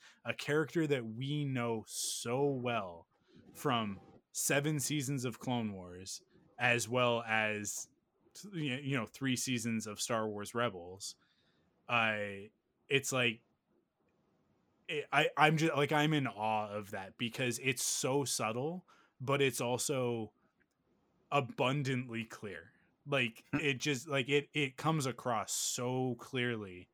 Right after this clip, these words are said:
Speaker 1: in his performance of that character, who is the same guy as these other five guys that he's talking to.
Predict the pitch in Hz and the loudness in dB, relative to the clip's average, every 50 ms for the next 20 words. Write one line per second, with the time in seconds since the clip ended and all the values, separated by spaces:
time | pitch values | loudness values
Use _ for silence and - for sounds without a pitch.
0 | _ _ - - - _ _ - 135 135 123 127 127 120 - - 117 - - 117 | _ _ -20 -20 -20 _ _ -2 0 0 2 0 -2 -2 -4 -6 -6 -4 -4 -4
1 | 110 110 110 107 101 - 110 98 101 98 98 95 - - 113 110 107 101 - - | -2 -2 -2 -4 -6 -8 -10 -8 -8 -10 -12 -12 -6 -4 -2 -2 -2 -2 -6 -10
2 | 90 87 87 - _ _ _ _ _ _ _ _ _ _ _ _ _ _ _ _ | -16 -16 -16 -18 _ _ _ _ _ _ _ _ _ _ _ _ _ _ _ _
3 | - - _ - - 165 180 175 165 160 143 - - 156 139 - - 151 143 143 | -20 -20 _ -4 2 6 8 10 10 8 6 4 2 2 2 2 2 2 2 0
4 | 139 131 131 135 135 135 127 123 120 113 120 123 123 - 127 123 117 127 117 120 | 0 0 0 0 2 2 2 2 2 0 -2 -4 -4 -4 -4 -4 -4 -2 -2 -4
5 | 120 123 120 113 - - - 120 117 117 117 120 113 - - 131 123 123 123 117 | -2 -2 -4 -4 -4 -4 -4 -2 -2 -4 -6 -6 -8 -8 -6 -4 -2 -2 -2 -4
6 | - - 110 113 117 113 - 139 120 120 127 - 113 101 107 107 - 101 92 92 | -6 -8 -10 -8 -8 -4 -2 -2 -2 -2 -4 -8 -10 -10 -10 -10 -10 -12 -12 -12
7 | 98 107 | -14 -16